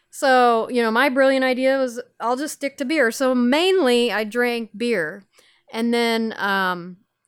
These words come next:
so I came across Michelob Ultra because I was so proud of myself that, um, my diet consisted mainly of Doctor Pepper and Michelob Ultra when I was drinking. And, uh,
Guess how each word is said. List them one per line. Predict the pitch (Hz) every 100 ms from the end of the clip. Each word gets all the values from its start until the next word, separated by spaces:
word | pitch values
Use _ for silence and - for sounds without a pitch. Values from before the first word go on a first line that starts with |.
| _ _ _ _ _ _ _
so | - 262
I | 254 240
came | 285 277 269
across | 262 - 262 247 240 -
Michelob | 240 240 247 226 208
Ultra | - 269 285 240 220
because | 220 214 220 202
I | 202
was | 196
so | - 247
proud | - 262 262
of | 262
myself | 214 208 214 202 196 254 - _ _ _ _ _ _
that, | 220 220 220 214
um, | 202 208 196 190 202
my | 214
diet | 208 233 240 240
consisted | - 220 - 254 - 220
mainly | 226 247 254 226
of | 202
Doctor | 214 233 -
Pepper | 214 226 220 220 214
and | - 185 190
Michelob | 202 208 196 185
Ultra | 180 180 - 214 240 233
when | 226 214
I | 202
was | 202 202
drinking. | 190 185 185 208 285 294 _ _ _ _ _ _
And, | 220 220 214 214
uh, | 208 202 196